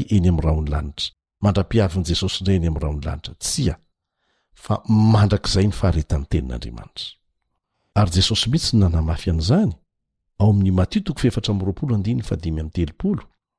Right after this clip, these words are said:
Matio toko faefatra amby roapolo, andininy fadimy amby telopolo manao hoe, "Lanitra sy ny tany ho levina, fa ny teniko tsy mba ho levina." Ary miverina intelo izany ao amin'ny filazantsarany Matio,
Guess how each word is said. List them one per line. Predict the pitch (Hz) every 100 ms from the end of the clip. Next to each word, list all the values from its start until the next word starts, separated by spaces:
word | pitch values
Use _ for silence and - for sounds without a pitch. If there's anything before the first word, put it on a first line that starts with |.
| _ _ -
Matio | 180 - 196
toko | - -
faefatra | 120 110 107
amby | 95
roapolo, | 95 - 131
andininy | 123 120 131
fadimy | - 85 82 80
amby | 80
telopolo | 85 - 143 117
manao | 90 80
hoe, | 78 127 - _ _ _ -
"Lanitra | 101 107 98 90 85
sy | - 87
ny | 80
tany | - 156 110
ho |
levina, | 92 196 107 82 78 _ _ _ _ _
fa | - - 87
ny | 80
teniko | - 95 90 - 85 - _ _ _ _
tsy | - -
mba | 92
ho | 71
levina." | 65 69 - - _ _ _ _ _ _ _ _ _ -
Ary | 98 92
miverina | 85 - 101 104 90
intelo | 95 90 151 156
izany | 104 98 113 - - _ _ _ _ _ -
ao |
amin'ny | 95 -
filazantsarany | 104 92 - 82 82 - 85 80 76
Matio, | 73 - - 104 120